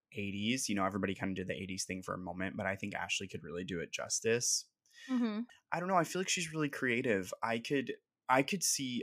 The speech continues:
Speaker 1: I see Ashley really in that, like, kind of Eurythmics lane too, where it's,
Speaker 2: Mm.
Speaker 1: like,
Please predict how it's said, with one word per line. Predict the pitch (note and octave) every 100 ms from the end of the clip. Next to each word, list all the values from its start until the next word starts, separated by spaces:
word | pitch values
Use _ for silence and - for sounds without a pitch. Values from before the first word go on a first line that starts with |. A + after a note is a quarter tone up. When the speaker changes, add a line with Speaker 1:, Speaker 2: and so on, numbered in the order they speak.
| -
Speaker 1:
I | C#3+
see | C#3+ G#3 G3 F#2
Ashley | G2 G#2 - G#2
really | G2 F#2+ G2
in | F#2 F#2+
that, | E2+ -
like, | F#2+ F#2+ - _ - - _ -
kind | G#2+
of | G2
Eurythmics | F#2+ F#2+ F2+ G2 G2 G2 -
lane | G#2+ G#2 G#2 G#2+ A2+
too, | - G2 F#2+ G2+
where | G#2 G2
it's, | F#2+ F#2+
Speaker 2:
Mm. |
Speaker 1:
like, | F#2+ F#2